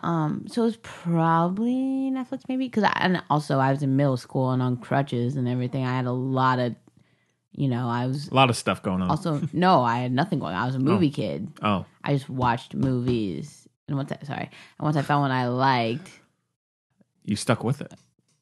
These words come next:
Speaker 1: Girl, I stuck with it.
Speaker 2: Yeah.
Speaker 1: Well.
Speaker 2: Well, I was kinda the same way.
Speaker 1: Yeah.
Speaker 2: At, you know, at certain points. So.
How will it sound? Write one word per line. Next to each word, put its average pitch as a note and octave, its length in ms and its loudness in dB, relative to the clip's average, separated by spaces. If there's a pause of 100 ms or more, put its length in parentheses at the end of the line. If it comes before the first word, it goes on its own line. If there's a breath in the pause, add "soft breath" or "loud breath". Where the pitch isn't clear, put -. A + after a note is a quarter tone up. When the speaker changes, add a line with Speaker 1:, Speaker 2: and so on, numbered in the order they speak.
(200)
Speaker 1:
Girl, D4+ 540 -4
I D#4+ 240 -6
stuck D4+ 400 -6
with - 260 -6
it. - 260 -12
Speaker 2:
Yeah. G#2 240 0 (220)
Speaker 1:
Well. D4+ 520 -4
Speaker 2:
Well, E4+ 360 -2
I G#3+ 60 2
was A3 120 0
kinda C#3 180 4
the G#2 100 0
same F#2+ 260 -2
way. F#2+ 180 -2 (560)
Speaker 1:
Yeah. - 240 -8 (100)
Speaker 2:
At, - 220 -4 (260)
you G2 80 -4
know, A#2 140 -6 (120)
at B2 120 -8
certain - 240 -8
points. - 400 -12 (1200)
So. F#2+ 340 -4